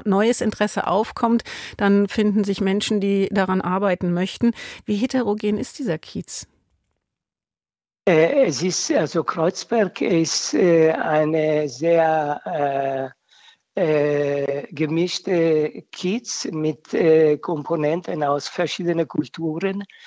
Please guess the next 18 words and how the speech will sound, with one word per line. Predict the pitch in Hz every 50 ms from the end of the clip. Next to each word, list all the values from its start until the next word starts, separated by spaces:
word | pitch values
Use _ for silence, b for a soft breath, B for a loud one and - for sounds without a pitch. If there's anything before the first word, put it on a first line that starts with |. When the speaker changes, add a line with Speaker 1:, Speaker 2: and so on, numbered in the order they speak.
| B B B B B B
Speaker 2:
In | - 170 160 160
den | 156 170 165 170 170 165 160 165 160 180
letzten | 175 156 160 165 175 170 - - 190 175 170 165 156 -
zehn, | - - 170 165 170 180 180 185 185 180 175 -
fünfzehn | - - 190 185 185 - - 196 175 170
Jahren | 160 151 151 156 170 180 185 175 139
sind | 127 - 165 170 156 156 - _ -
noch, | - 185 165 160 160 156 156 160 - - - - -
äh, | - - 170 170 160
zusätzlich | - - - 202 - - 175 175 156 - - - - 175 170 151 - - - - B B B B B B B B B B B B -
jüngere | - 160 160 185 196 185 196 190 202 196
Leute | 180 185 185 185 190 185 - 185 170
dazu | 175 180 175 - - 196
gekommen, | 170 180 170 - - 175 175 180 180 170 175 180 175 170
äh, | 175 165 156 147
die, | 135 139 165 165 165 165 160 165 160 160 160 156 165 - - 170 165 160 160
äh, | 151
neue, | 156 151 160 160 160 160 160 156 147